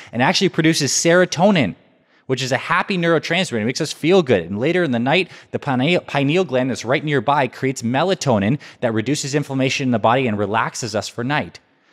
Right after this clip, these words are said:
So this walking outside plus nose breathing not only establishes that proper parasympathetic relaxed tone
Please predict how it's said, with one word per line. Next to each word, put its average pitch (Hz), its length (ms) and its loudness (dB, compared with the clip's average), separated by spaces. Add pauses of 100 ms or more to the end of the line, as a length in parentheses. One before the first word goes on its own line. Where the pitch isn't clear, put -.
(160)
So - 180 0
this 123 220 0
walking 151 480 2
outside 113 560 0
plus - 320 -2
nose 156 240 2
breathing 95 320 -4
not 123 180 0
only 175 260 -2
establishes 127 600 -2
that - 180 -6
proper 127 360 0
parasympathetic 131 960 0
relaxed 110 480 -2
tone 127 400 0